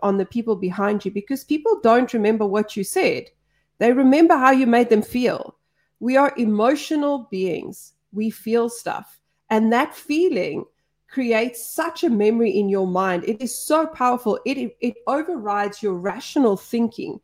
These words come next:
So when you are creating negative feelings for your team because of the way that you are, because you're just the way you are, you're creating resentment. And resentment in business and in a team is terrible. It's toxic.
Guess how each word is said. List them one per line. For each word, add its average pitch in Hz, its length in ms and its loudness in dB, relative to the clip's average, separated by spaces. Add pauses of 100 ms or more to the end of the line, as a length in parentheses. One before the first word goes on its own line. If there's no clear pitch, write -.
(360)
So 262 200 4
when 247 320 4
you 262 160 0
are 392 140 2
creating 240 580 -2
negative 214 400 0
feelings 202 480 -2
for 202 180 -4
your 180 140 -6
team 190 400 -4
because 180 360 -8
of 196 160 0
the 190 100 0
way 196 380 0
that 180 280 -4
you 196 100 -2
are, 190 220 2
because 170 400 -8
you're 190 300 2
just 170 280 -12
the 175 80 -10
way 190 160 0
you 175 200 -2
are, 214 400 2 (600)
you're 254 260 6
creating 269 640 2
resentment. 202 800 0
And 208 320 -2
resentment 226 640 0
in 190 120 2
business 196 400 -2
and 185 200 -2
in 180 100 0
a 175 80 -4
team 180 320 -2
is 170 140 -8
terrible. - 460 -8
It's - 220 -10
toxic. - 540 -14